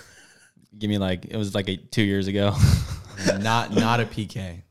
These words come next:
Speaker 1: I was a
Speaker 2: Everybody,
Speaker 1: P K, bro.
Speaker 2: everybody thinks I'm a, they always ask me, "I'm a P K." And I'm like, "No."
Speaker 1: Yeah.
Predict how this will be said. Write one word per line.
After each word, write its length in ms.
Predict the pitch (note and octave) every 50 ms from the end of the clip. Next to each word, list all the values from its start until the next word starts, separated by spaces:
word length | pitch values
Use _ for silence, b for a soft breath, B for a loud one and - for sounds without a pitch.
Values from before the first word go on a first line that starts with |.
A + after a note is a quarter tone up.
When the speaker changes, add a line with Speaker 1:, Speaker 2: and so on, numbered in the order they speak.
| _ _ -
Speaker 1:
I 140 | G#2+ A2 G#2+
was 140 | G#2+ G#2 G2+
a 80 | G2+
Speaker 2:
Everybody, 360 | G2 A2+ G#2+ - B2 G#2+ G#2 G2+
Speaker 1:
P 60 | G2+
K, 60 | G2+
bro. 100 | G2 G2+
Speaker 2:
everybody 240 | - G#2 C3+ B2+ B2
thinks 260 | - - A2+ G#2+ -
I'm 120 | A2 G#2+
a, 100 | G#2+ F#2 - _ _ _
they 100 | - A#2
always 160 | A#2 A#2+ A#2 A2+
ask 180 | A2 F#2 F3+
me, 60 | A2
"I'm 60 | G#2 G2+
a 20 |
P 180 | - - G2 F#2+
K." 300 | - G2 F#2 F2 F2 - _ _ _ _ _ _ _ _ _ -
And 80 | G2+
I'm 100 | G2+ F#2+
like, 120 | F#2+ F#2+ F#2
"No." 440 | F#2 F#2+ G2 G2 F#2 E2+ E2+ F#2 - _ _
Speaker 1:
Yeah. 300 | A2 G#2 G2+ G2 F#2+